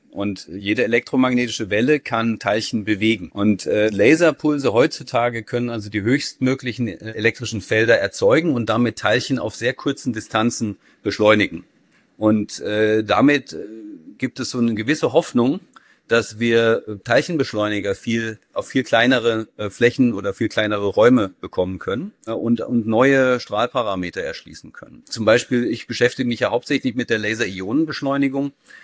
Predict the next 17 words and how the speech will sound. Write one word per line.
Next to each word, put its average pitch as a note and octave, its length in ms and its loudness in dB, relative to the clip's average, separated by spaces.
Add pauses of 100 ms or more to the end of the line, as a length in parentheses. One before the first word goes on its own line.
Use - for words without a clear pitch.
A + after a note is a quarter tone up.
(400)
und, A#2 600 4
äh, A2 360 0
Ionen D#3 800 4 (180)
werden A2+ 380 0
schon A2 260 -4
seit G2+ 300 2
vielen C3 300 0
Jahrzehnten A#2 720 -2
in A#2 160 -4
der B2 120 2
Medizin G#2+ 500 -4
eingesetzt. B2+ 800 -4
Äh, A2+ 140 -2
dort G#2+ 240 0
werden A2+ 180 4
sie B2 100 0
mit A2+ 460 -4